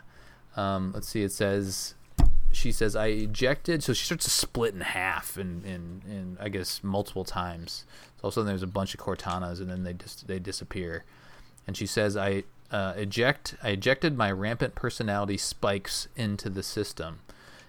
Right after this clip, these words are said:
If I do that at each of those beams, those two beams that you see, the copies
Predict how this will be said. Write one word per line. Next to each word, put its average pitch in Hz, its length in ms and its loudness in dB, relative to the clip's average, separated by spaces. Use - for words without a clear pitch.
If 113 140 -4
I 104 80 2
do 113 180 0
that 113 220 4
at 98 80 -2
each 107 180 -4
of 110 80 -2
those 98 240 -2
beams, 104 560 -2
those 98 220 -4
two - 180 -2
beams 95 300 -2
that 92 100 -8
you 95 100 -8
see, 95 300 -6
the 92 140 -6
copies 147 720 0